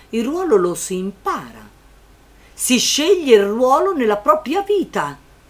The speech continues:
nel corso della propria formazione. Ma se siamo cristiani si presume appunto il battesimo ricevuto da bambini, quindi le prime nozioni sono quelle cristiane. Io sono prima di tutto un cristiano.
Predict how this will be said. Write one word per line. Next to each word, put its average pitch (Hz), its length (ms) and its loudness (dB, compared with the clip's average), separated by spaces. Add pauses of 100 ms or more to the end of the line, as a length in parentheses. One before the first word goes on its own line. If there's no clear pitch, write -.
(280)
nel 233 280 0
corso 339 400 -2
della 202 280 2
propria 254 360 -6
formazione. 262 1040 -2 (3000)
Ma 247 240 2
se 277 200 -8
siamo 359 300 -2
cristiani 226 480 -2
si 202 160 -6
presume 202 420 -2
appunto 180 320 -4
il 151 80 -6
battesimo 226 600 -2
ricevuto 220 480 0
da 220 100 -4
bambini, 190 480 0
quindi 214 380 -2 (200)
le 214 200 4
prime 262 280 0
nozioni 269 500 -2
sono 208 260 -6
quelle 160 220 -6
cristiane. - 640 -14 (880)
Io - 240 4
sono 151 300 -6
prima 214 260 -4
di 190 200 -8
tutto 269 260 -8
un 180 80 -10
cristiano. - 600 -10